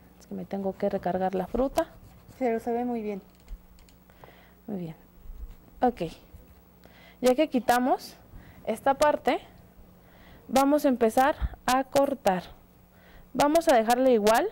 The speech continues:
Speaker 1: la figura redondeada para que se vea un poquito más, este, no real, pero como que
Speaker 2: Sí.
Speaker 1: más vistosa.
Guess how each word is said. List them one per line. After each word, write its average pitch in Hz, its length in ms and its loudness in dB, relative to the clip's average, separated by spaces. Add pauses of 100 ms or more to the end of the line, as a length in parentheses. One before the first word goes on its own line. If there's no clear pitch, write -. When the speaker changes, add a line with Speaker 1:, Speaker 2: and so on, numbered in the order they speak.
(400)
Speaker 1:
la 202 200 4
figura 208 340 4
redondeada 214 640 2
para 180 260 -2
que 185 100 -12
se 185 120 -4
vea 190 180 2
un 202 80 -2
poquito 202 380 -4
más, 190 360 0 (500)
este, 185 760 -4 (960)
no 254 180 4
real, 240 380 4
pero 226 220 0
como 185 360 -6
que 190 100 -12 (1000)
Speaker 2:
Sí. - 160 -14
Speaker 1:
más 220 360 0
vistosa. 262 460 2